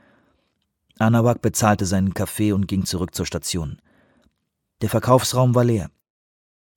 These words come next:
Er machte es sich hinter der Theke bequem, schaltete den Computer ein und begann, das World Wide Web zu durchforsten auf der Suche nach militärischen Dressurprogrammen. Es war mühsam. Diverse Seiten ließen sich nicht aufrufen.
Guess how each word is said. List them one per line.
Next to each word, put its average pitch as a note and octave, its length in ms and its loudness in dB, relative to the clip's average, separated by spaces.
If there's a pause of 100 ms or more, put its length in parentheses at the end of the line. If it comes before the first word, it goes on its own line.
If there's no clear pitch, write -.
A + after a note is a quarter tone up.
Er A#2 100 0
machte A#2+ 300 2
es A#2 140 0
sich A2+ 120 -4
hinter B2 240 0
der G#2 140 2
Theke A2 280 0
bequem, G#2 520 -4 (340)
schaltete A#2+ 520 0
den G#2 160 0
Computer G#2+ 520 -2
ein A2 240 2
und G#2+ 160 -2
begann, A2+ 360 2
das A2+ 200 0
World G#2 280 2
Wide F#2 260 -2
Web F#2+ 260 -4
zu F#2 120 -4
durchforsten E2 640 -4
auf E2+ 140 -4
der F#2 120 -4
Suche F#2+ 320 -6
nach E2 240 -4
militärischen E2+ 640 -4
Dressurprogrammen. E2 960 -6 (1000)
Es - 260 -6
war F#2+ 100 4
mühsam. F2+ 480 0 (960)
Diverse A2+ 360 4
Seiten A2 380 2
ließen A#2 260 0
sich A2 160 -2
nicht A#2+ 180 0
aufrufen. G#2 600 -4